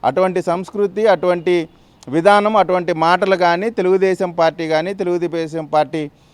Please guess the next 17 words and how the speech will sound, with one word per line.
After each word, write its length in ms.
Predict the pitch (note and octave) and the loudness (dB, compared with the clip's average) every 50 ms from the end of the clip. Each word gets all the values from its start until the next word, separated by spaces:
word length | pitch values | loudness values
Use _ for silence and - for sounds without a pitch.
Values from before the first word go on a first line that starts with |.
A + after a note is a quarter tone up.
| _ _ _ _ _ - | _ _ _ _ _ -2
ఆ, 160 | B2+ C3 C3+ C#3 | 0 2 2 2
నాయకులు 480 | C#3 D3 D#3+ F3 F#3 F#3 F3 F3+ E3+ D3 E3+ | 2 2 2 2 2 2 0 -4 -4 -2 -2
చంద్రబాబు 360 | D3+ D#3+ E3 E3+ F3 F3 E3 | -2 -2 0 4 4 4 4
నాయుడు 200 | D#3+ E3 D#3+ D#3 | 2 0 0 2
గారు 180 | D#3 D#3+ D#3 D#3 | 2 2 2 2
కానీ, 220 | D3+ D#3+ E3 F#3+ | 0 0 -2 -2
లోకేష్ 400 | F#3+ E3+ D#3+ E3 D#3 E3 D#3+ D3+ | -2 0 0 0 0 -2 -4 -2
గారు 180 | D3+ D3 C#3+ C#3+ | -2 -2 -2 -2
కానీ 200 | C#3+ D#3+ F#3+ F3+ | -2 -2 -2 0
యాక్సెప్ట్ 500 | D3+ D3+ D#3 - - F3 E3 D#3 - D#3 | 0 0 0 -2 -4 -6 -6 -4 -4 0
చేయరు. 460 | C#3+ C#3 C3+ B2+ C3 C#3 C3 G#2+ E2 - _ _ _ _ _ - | 0 2 2 2 2 0 0 -2 -4 -8 _ _ _ _ _ 4
కాబట్టే 500 | D3+ D#3 F#3 G3 A3 G#3 F#3+ A#3+ B3 C4 | 6 8 8 8 6 6 8 8 8 8
మీరు 200 | A#3+ A3+ G#3 G3+ | 8 6 4 4
రప్ప 300 | F#3 F3 F3 E3+ - A3+ | 4 4 4 4 6 6
రప్ప 300 | A3 G#3+ G#3+ G#3 G#3 - | 8 8 8 6 6 6
అన్నా 460 | A3 G#3 G#3 G#3 A3 A#3 C4+ D4+ D4 C#4 - _ _ _ _ _ _ _ _ _ _ - | 6 6 6 6 6 6 6 4 2 -2 -8 _ _ _ _ _ _ _ _ _ _ -4
మేము 160 | D#3 E3+ F3+ | -2 -2 -2